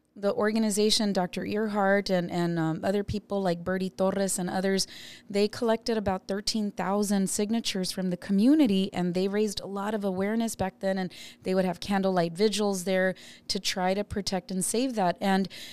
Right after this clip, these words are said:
they would say, "Look, you can develop all, so much of the rest of your tract,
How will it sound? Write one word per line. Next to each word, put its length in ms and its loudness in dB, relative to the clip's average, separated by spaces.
they 200 4
would 160 2
say, 180 4
"Look, 300 6
you 80 -2
can 180 0
develop 480 0
all, 420 0
so 240 2
much 240 4
of 120 -2
the 80 4
rest 260 0
of 140 -2
your 160 0
tract, 420 -2